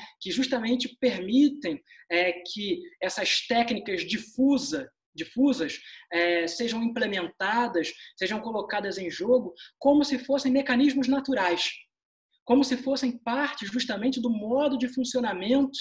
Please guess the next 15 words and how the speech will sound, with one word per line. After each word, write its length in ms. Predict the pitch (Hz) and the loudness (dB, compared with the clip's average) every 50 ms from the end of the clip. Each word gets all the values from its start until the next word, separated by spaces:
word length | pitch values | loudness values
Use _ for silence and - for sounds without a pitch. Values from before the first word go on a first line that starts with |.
| - - - - - _ - | -12 -14 -18 -20 -20 _ -8
né, 300 | 180 196 208 214 202 - - - - _ - | -4 -2 -2 -2 -2 -4 -8 -16 -10 _ 2
das 180 | 185 190 185 | 2 2 2
economias 640 | 208 202 214 220 208 196 185 190 208 233 220 196 - | 2 -2 -4 -4 -4 -4 -4 -2 -2 0 0 0 -2
mundiais, 800 | 185 185 196 202 196 - 170 165 160 175 196 240 254 262 247 - | -4 -6 -8 -8 -4 0 0 2 2 2 0 2 2 2 0 0
desse 200 | 196 190 - 208 | -6 -8 -8 -8
sistema 500 | - - 208 - - - 220 202 196 185 | -8 -6 -4 -4 -4 -4 -4 -4 -2 -2
mundo, 580 | 170 170 190 240 269 277 269 240 - 285 - - _ - - - - - - | -2 0 4 6 6 6 6 4 0 -4 -10 -12 _ -20 -20 -20 -20 -6 2
regulado 800 | 214 254 247 247 262 226 196 196 220 254 269 269 240 247 247 - | 4 6 6 6 4 2 2 2 0 0 0 0 0 -2 -2 -2
por 120 | - 269 | 0 2
esse 220 | 254 269 262 - 262 | 2 2 2 2 2
mercado, 580 | 262 262 - - - 220 202 208 202 175 - - _ _ _ _ _ _ _ _ - | 2 2 2 0 0 0 0 0 -2 -4 -8 -14 _ _ _ _ _ _ _ _ -4
né, 220 | 175 185 202 208 208 | 0 0 0 0 -2
esse 180 | 202 - 233 220 | -4 -2 -2 -2
mercado 560 | 214 202 202 - - - 196 196 185 185 180 | -2 -2 -4 -4 -4 -2 -2 -2 -2 -2 -4
neutro, 800 | 180 185 196 208 220 220 220 220 220 - 220 208 202 202 - | -2 0 0 2 2 2 2 2 0 -4 -6 -8 -8 -10 -14